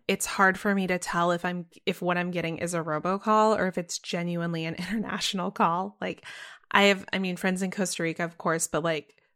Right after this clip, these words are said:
Argentina, Malta, Western <laughs> Europe. Like, so it makes it kind of difficult. The other day I got a call from Russia, and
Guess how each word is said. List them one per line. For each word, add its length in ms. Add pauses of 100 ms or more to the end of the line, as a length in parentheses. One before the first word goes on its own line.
(140)
Argentina, 840
Malta, 680 (760)
Western 400
<laughs> 0
Europe. 380 (280)
Like, 200 (120)
so 160
it 120
makes 280
it 200
kind 180
of 100
difficult. 520
The 120
other 160
day 220
I 40
got 120
a 60
call 240
from 260
Russia, 520 (960)
and 760